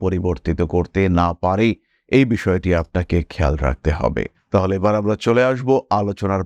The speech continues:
পরবর্তী পর্যায়ে, অর্থাৎ আপনাদের প্রশ্নে জ্যোতিষের উত্তর। তবে তার আগে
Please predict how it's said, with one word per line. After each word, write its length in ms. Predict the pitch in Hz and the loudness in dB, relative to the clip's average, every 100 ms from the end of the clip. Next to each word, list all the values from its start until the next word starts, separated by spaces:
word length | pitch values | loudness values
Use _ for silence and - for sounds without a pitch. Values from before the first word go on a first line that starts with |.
| 95 | 2
পরবর্তী 480 | 92 90 92 - 92 | 2 0 -4 -4 -2
পর্যায়ে, 420 | 95 101 110 113 117 101 | 0 0 2 2 2 0
অর্থাৎ 340 | 104 - 143 - - | -2 0 0 0 0
আপনাদের 360 | 92 - 90 92 82 | -2 0 -2 -2 0
প্রশ্নে 320 | 98 - 123 120 _ _ 104 | 0 2 0 0 _ _ -2
জ্যোতিষের 580 | 101 135 156 143 151 - 123 | 2 2 2 0 0 0 -2
উত্তর। 280 | 113 - 170 170 | -2 2 2 2
তবে 180 | 113 107 107 - | 0 0 0 2
তার 180 | 117 123 - 104 | 2 2 0 0
আগে 200 | 101 | 2